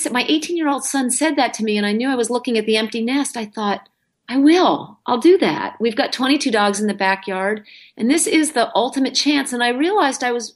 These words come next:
incredibly fortunate to have that chance, so it almost felt wrong not to, um, take advantage of that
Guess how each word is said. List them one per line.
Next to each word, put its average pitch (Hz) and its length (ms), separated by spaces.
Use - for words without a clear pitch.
incredibly 302 480
fortunate 233 500
to 180 220
have 294 340
that 339 200
chance, 330 360
so 247 180
it - 160
almost 359 500
felt 254 360
wrong 202 580
not 208 560
to, 196 720
um, 190 560
take - 260
advantage 285 500
of 208 100
that 214 220